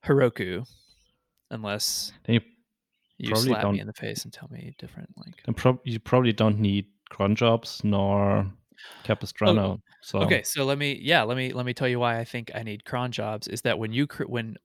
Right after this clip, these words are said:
Speaker 1: okay, let's say y-, I create a meeting, um, with you every Thursday, okay? Every Thursday at, at, you know,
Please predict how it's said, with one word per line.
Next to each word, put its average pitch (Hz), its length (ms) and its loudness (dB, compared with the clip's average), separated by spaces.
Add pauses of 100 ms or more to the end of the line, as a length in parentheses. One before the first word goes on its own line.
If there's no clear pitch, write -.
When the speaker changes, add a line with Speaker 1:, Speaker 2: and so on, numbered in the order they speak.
(120)
Speaker 1:
okay, 123 180 -4
let's 107 200 -4
say 107 360 -6
y-, - 280 -14
I 110 180 0
create 113 340 -4
a 110 60 -4
meeting, 110 580 -10 (480)
um, 101 480 -8 (160)
with 117 240 -4
you 117 460 -6 (380)
every 117 300 -4
Thursday, - 600 -10 (840)
okay? 98 260 -6
Every 117 180 -4
Thursday 120 380 -4
at, 87 100 -8 (140)
at, 87 180 -8 (600)
you 113 100 -12
know, 85 120 -16